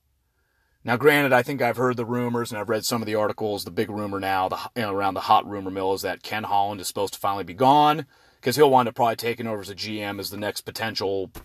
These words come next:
N H L expansion team, which, hey, they'll do great with someone like Holland. Holland's the reason why we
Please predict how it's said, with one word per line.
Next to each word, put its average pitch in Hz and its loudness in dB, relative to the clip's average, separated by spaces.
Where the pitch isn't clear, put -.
N 120 0
H 110 -4
L 101 0
expansion 92 -8
team, 98 -8
which, - -8
hey, 143 6
they'll 135 4
do 151 -4
great 131 4
with - -6
someone 104 -6
like 87 -10
Holland. 80 -6
Holland's 190 8
the 175 -2
reason 185 -2
why 180 4
we 165 -6